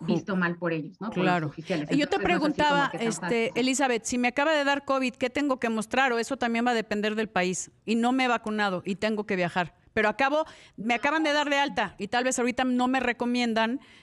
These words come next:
Speaker 1: la vacunación, porque tal vez mi sistema
Speaker 2: No te van
Speaker 1: inmune
Speaker 2: a
Speaker 1: está,
Speaker 2: dejar.
Speaker 1: la, está amoladín, lo
Speaker 2: Sí,
Speaker 1: que tú
Speaker 2: exacto,
Speaker 1: quieras.
Speaker 2: que, o, o simplemente que se siguen presentando las pruebas positivas a pesar
Speaker 1: Ajá.
Speaker 2: de tu cosa, ¿no? Pero, pero bueno,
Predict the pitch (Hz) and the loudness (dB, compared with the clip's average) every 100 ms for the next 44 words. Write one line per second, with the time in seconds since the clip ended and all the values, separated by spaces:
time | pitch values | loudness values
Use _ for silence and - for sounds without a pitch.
0 | - 185 185 190 214 220 233 339 302 - | -6 0 2 2 0 -2 0 0 -2 -4
1 | - _ - 196 208 226 220 214 190 196 | -16 _ -4 -2 0 2 2 -2 -4 -4
2 | - 202 196 185 185 - 196 180 175 156 | -2 0 2 0 2 0 0 0 0 0
3 | - 87 156 156 - 107 156 - 165 147 | -4 -8 -6 -6 -8 -10 -10 -6 -4 -4
4 | 131 165 170 170 185 233 247 202 156 165 | -4 -2 0 0 0 0 -2 -4 -4 -4
5 | - 180 226 208 170 165 151 - _ _ | -6 -2 0 0 -4 -6 -10 -14 _ _
6 | _ 185 226 220 226 233 226 214 208 190 | _ -6 -4 -4 -2 -2 -2 -2 -4 -6
7 | 180 175 185 190 175 160 165 160 160 170 | -6 -6 -2 0 -2 -4 -6 -6 -4 -2
8 | 165 151 - _ 175 170 170 165 165 160 | -2 -6 -10 _ -4 -4 -6 -8 -4 -4
9 | 160 156 - 139 208 160 190 185 302 - | -4 -6 -8 -2 0 0 0 0 -2 -8
10 | - 131 139 - _ _ _ - 196 196 | -10 -8 -10 -12 _ _ _ -4 0 2
11 | 180 | 0